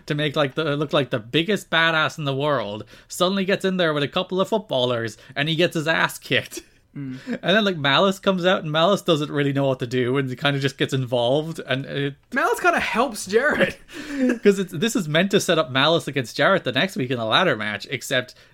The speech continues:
Speaker 1: 'cause the Titans are too busy beating the hell out of Jeff Jarrett, Malice is just like, "Uh, help him?" <laughs>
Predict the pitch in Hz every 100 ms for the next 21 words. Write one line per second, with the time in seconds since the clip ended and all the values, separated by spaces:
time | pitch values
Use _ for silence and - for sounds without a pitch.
0 | - 170 170 143 147 156 185 180 147 143
1 | - 139 160 156 135 - 170 175 156 143
2 | 160 170 143 131 139 - 180 175 170 143
3 | 170 156 147 139 - 160 156 165 214 277
4 | 359 349 _ - 208 208 - 208 480 508
5 | 466 571 587 - 277 - 233 -